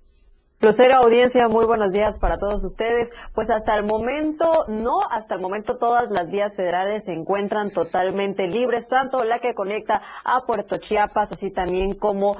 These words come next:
la carretera costera que conecta con la capital y con el centro del país, y también la carretera, eh, que conecta con Talismán, con la frontera con Guatemala, totalmente libres todas las vías.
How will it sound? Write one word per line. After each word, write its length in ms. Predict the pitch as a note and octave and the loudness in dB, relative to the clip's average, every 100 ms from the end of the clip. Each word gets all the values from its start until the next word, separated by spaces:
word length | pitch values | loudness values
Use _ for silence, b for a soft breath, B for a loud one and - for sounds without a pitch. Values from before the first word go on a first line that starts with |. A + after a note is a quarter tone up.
| B B | B B
la 220 | F#3+ G#3+ | 0 0
carretera 460 | G#3+ F#3+ E3+ G3+ F#3 | 0 -2 -2 -2 -4
costera 360 | F3+ E3+ A3 G#3 | -4 -2 -2 -2
que 120 | F#3+ | -4
conecta 400 | F3+ F#3 F#3+ G3 | -4 -4 -4 -4
con 120 | F3+ | -2
la 100 | E3 | -2
capital 480 | E3+ F3 E3+ A#3 A3+ | -2 -4 -2 0 0
y 80 | G#3+ | -2
con 160 | G3 | -2
el 120 | F3 F3+ | -2 -4
centro 400 | G#3 F#3+ G3+ G3+ | -6 -4 -2 -2
del 160 | G3 | -2
país, 420 | G#3 G#3+ C4+ C4+ - | 0 0 -2 -8 -6
y 160 | C#4+ | -4
también 520 | D4 C4+ B3 D4+ F4 F4 B B - | 0 0 2 2 0 -2 B B -4
la 340 | A#3 B3+ C4+ | 2 2 2
carretera, 840 | C4+ B3 G3 F#3+ B3 G#3 D3+ B3+ - | 0 -2 -2 -2 0 2 2 0 -2
eh, 320 | G#3+ G3+ G3 | -6 -6 -6
que 140 | G3 G#3 | -6 -4
conecta 480 | G#3 C4+ - C4+ | -4 -4 -2 -4
con 360 | B3+ C4 C#4 C4 | 0 -2 -2 -6
Talismán, 640 | - G#3+ F#3 G3+ A#3+ E4 | -2 -2 -2 -2 -4 -4
con 160 | D#4+ F#3+ | -4 -2
la 120 | F#3 | -2
frontera 460 | F3+ F3 G#3 G#3+ G#3+ | -4 -4 -2 -2 -2
con 160 | F#3+ | -4
Guatemala, 500 | F3+ F3 G3 A#3+ C4 | -4 -4 -2 0 0
totalmente 680 | B3+ G3 G#3 G#3 G#3 G#3+ G#3+ | -2 -4 -4 -4 -6 -4 -2
libres 500 | G3 A#3 A#3+ A#3+ A#3+ - | -2 0 0 0 -2 -2
todas 360 | A#3+ A#3+ A#3 | 0 2 0
las 260 | F#3 F#3+ F#3+ | -2 -4 -2
vías. 220 | A#3 C4+ | -2 -4